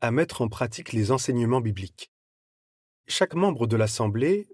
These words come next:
peut favoriser les progrès d'un étudiant de la Bible en lui témoignant de l'amour et en l'accueillant chaleureusement à nos réunions.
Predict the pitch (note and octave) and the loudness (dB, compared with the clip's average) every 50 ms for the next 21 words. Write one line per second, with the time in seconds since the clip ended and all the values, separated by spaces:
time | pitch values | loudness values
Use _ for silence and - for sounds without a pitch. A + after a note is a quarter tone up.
0 | - - - A#2 A2 - E3+ C#3+ C#3 C#3 C3+ C#3 C3 - F#3+ E3+ C3+ A#2+ - - | -10 -6 -6 -4 -2 -2 -2 0 0 0 0 0 0 2 2 2 2 0 0 0
1 | C3 A2+ G#2+ A#2+ C3 B2 A#2 G#2+ G#2+ G#2+ - A2 A2 A2+ G#2 G2+ G2 F#2 F#2 F#2 | -2 0 2 4 2 4 4 2 0 0 -2 -2 -2 -2 -2 -2 -2 -4 -4 -6
2 | A#2+ D3+ E3 G3 A3 - _ _ _ _ _ _ _ _ _ - A#2+ A2+ G#2 G#2+ | -6 -2 0 0 0 -2 _ _ _ _ _ _ _ _ _ -4 -2 0 0 0
3 | G#2+ A2 - C#3+ C3 B2+ A#2 A#2 A#2+ A2+ G#2+ G#2+ G2 F#2 F#2 G2+ G#2 G#2+ C3 D3 | -2 0 2 2 4 4 4 2 2 0 0 0 -2 0 0 0 0 0 0 0
4 | D#3 F3 - _ _ _ _ _ _ _ _ _ - C#3 A#2+ A#2+ A#2 C#3 D3+ D3 | 0 -2 -6 _ _ _ _ _ _ _ _ _ -2 0 2 4 4 2 2 0
5 | - D3 C#3 C3 C3 A#2+ A2 - - E3 D#3 C#3 A#2+ A#2+ A2 G2+ G#2+ A#2+ B2 A#2+ | 0 -2 0 2 2 0 0 0 0 2 2 2 4 2 2 2 0 0 0 2
6 | A2 A2 G#2 G#2 G2+ F#2+ F#2+ F#2 F2+ | 2 0 0 0 -2 -4 -4 -6 -10